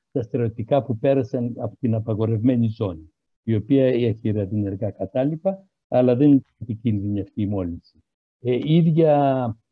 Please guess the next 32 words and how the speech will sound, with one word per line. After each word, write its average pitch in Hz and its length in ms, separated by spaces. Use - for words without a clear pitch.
ε, 127 160
φε-, 135 300
με, 120 320
ε, - 280
ίδιες 151 340
μετρήσεις 143 460
έγιναν 135 360
και 113 120
σε 135 200
άλλες 139 240
δύο 113 300
περιοχές, 107 840
ε, 113 180
μακριά 110 460
του 107 160
Τσερνόμπιλ. 98 640
Ε, 107 280
δεν 113 180
θυμάμαι 101 360
τα 92 140
ονόματα, 135 460
μία 123 180
κοντά 117 280
στο 107 180
Κίεβα 107 440
και 104 220
μία 113 260
στην 101 280
Ανατολική 98 580
Ουκρανία, 113 480
όπου 135 200
υπάρχουν 117 520